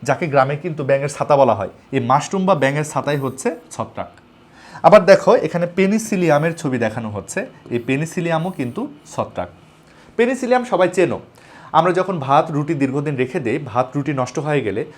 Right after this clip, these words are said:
তার উপরে পাতলা একটা লোমের মতো স্তর জন্মে, সেই জিনিসটাই হচ্ছে সাধারণত পেনিসিলিয়াম। অন্য কিছু থাকতে পারে, তবে বেশিরভাগ ক্ষেত্রে ভাত রুটির উপরে পেনিসিলিয়াম জন্মে।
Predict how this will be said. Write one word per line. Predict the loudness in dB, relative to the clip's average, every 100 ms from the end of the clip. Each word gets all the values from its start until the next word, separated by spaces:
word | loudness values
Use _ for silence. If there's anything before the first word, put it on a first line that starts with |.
| -4
তার | 2 2
উপরে | 2 0 -2
পাতলা | 0 -2 0 2 2
একটা | 2 -2 -2
লোমের | 0 -2
মতো | -4 -4 -4
স্তর | -2 -2
জন্মে, | 0 -4 -6 -14 -12
সেই | 0 2
জিনিসটাই | 2 -4 -2 -2
হচ্ছে | -2 -6 -6
সাধারণত | -4 -2 -2 -4 -2
পেনিসিলিয়াম। | -2 -2 -4 -4 -6 -8 -8
অন্য | -6 -6
কিছু | -6 -4
থাকতে | -4 -2
পারে, | 0 2 0 -4 0
তবে | 2
বেশিরভাগ | 2 2 0 2
ক্ষেত্রে | 2 0 0
ভাত | 0 0
রুটির | -2 -2
উপরে | 0 0
পেনিসিলিয়াম | 2 0 -2 -2 -2 -2
জন্মে। | -6 -8